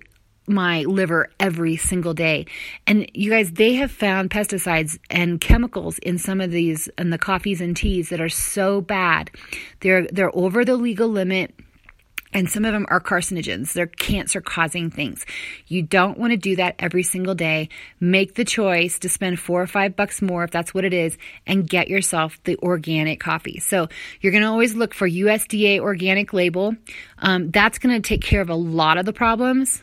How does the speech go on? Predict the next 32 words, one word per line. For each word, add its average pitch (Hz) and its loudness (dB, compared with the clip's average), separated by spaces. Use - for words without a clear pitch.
um, 220 0
in 226 0
the 247 0
coffee. 254 -2
But - 2
I'm 226 6
gonna 247 4
tell 226 0
you 226 2
about 185 2
four 214 0
or 208 2
five 202 0
brands 185 0
that 185 2
I've 185 -2
looked 190 -4
up, 185 0
and 185 -2
they 190 2
actually 185 0
test - -2
for 196 -4
pesticides, 185 -2
and 180 -2
they, 170 -2
they 185 2
advertise 208 2
that, 214 2
that, 175 -6
that, - -4
that's, - -2